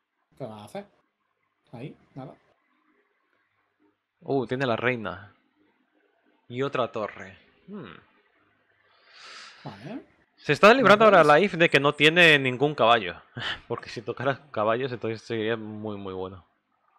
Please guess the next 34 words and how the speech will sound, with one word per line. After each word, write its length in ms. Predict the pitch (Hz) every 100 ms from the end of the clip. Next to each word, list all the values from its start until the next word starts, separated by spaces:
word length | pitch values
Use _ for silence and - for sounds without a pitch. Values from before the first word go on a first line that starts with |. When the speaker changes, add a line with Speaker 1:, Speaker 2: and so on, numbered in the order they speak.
| _ _ _ _ _ _ _ _ _ _ _ _ _ _ _ -
Speaker 2:
Pero 140 | 101
esto 140 | 123
es 60 | 104
Speaker 1:
Un, 40 |
Speaker 2:
brutal. 300 | 113 - 98
Speaker 1:
eh, 300 | 123 120 -
ujú. 240 | 123 143 185
Speaker 2:
Eh, 80 | 120
no, 160 | 135
Speaker 1:
Esto 80 | 127
Speaker 2:
primero 300 | 120 113 151
Speaker 1:
es 40 | 156
Speaker 2:
juegas 200 | 165 139
a 40 |
la 60 | 120
Speaker 1:
increíble. 300 | 113 110 107
Speaker 2:
marioneta. 240 | 95 - _ _ _ _ _ _ _ _ _ _ _ _
Speaker 1:
Sí. 420 | - - 120 139 - _ _
Speaker 2:
Ay, 100 | 147
no, 140 | 170 190
no, 260 | 202 196
si 160 | 147 156
la 100 | 151
juegas 260 | 160 190 180
se 60 |
le 60 | 175
queman 200 | 160 147
cartas. 440 | 143 139 107 - _ _ -
No 140 | 127
puede 120 | 139
hacerlo. 280 | 123 123 110 _ _ _ _ _ _ _ _ _ _ _ _ _ _ _ _ _ _ _ _ _ _ -
Speaker 1:
Ah, 200 | 160 156 _ _ _ _ _
es 80 | 139
verdad. 260 | 123 127